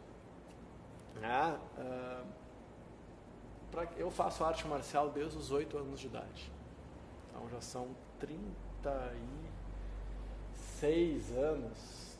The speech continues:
trinta e seis anos de karatê, faixa preta de karatê, quinze anos de jiu-jitsu. Sou apaixonado pelas artes marciais,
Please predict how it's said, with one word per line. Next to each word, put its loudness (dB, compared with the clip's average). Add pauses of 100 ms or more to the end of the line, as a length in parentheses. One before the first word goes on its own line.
trinta -6
e -2
seis -2
anos 0
de -8
karatê, -2 (1160)
faixa -8
preta -2
de -12
karatê, -6 (440)
quinze 2
anos 0
de -6
jiu-jitsu. -6 (2250)
Sou 0
apaixonado 4
pelas -2
artes -2
marciais, -8